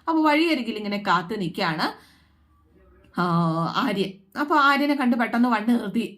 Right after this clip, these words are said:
ആനന്ദവർമ്മയ്ക്ക് വലിയ ആ ഒരു സ്നേഹവും ബ-, ഇതൊന്നും ഇല്ല. പക്ഷേ എന്നാലും ആര്യനോടുള്ള ദേഷ്യവും ആനന്ദവർമ്മയുടെ മുഖത്തില്ല. പക്ഷെ നന്ദിത സ്നേഹത്തോടെ "മോനെ ആര്യ" എന്നും പറഞ്ഞിട്ട് ഇറങ്ങി വരികയാണ് കേട്ടോ.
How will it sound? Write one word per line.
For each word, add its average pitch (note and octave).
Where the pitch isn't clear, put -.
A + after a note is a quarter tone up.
ആനന്ദവർമ്മയ്ക്ക് B3
വലിയ C#4
ആ C#4+
ഒരു C#4+
സ്നേഹവും C#4+
ബ-, B3+
ഇതൊന്നും C4+
ഇല്ല. A#3
പക്ഷേ C4+
എന്നാലും D4
ആര്യനോടുള്ള C#4+
ദേഷ്യവും C#4
ആനന്ദവർമ്മയുടെ G3+
മുഖത്തില്ല. F3
പക്ഷെ F3+
നന്ദിത A#3
സ്നേഹത്തോടെ A3
"മോനെ G3
ആര്യ" F3+
എന്നും F3+
പറഞ്ഞിട്ട് F3
ഇറങ്ങി E3+
വരികയാണ് D#3+
കേട്ടോ. D3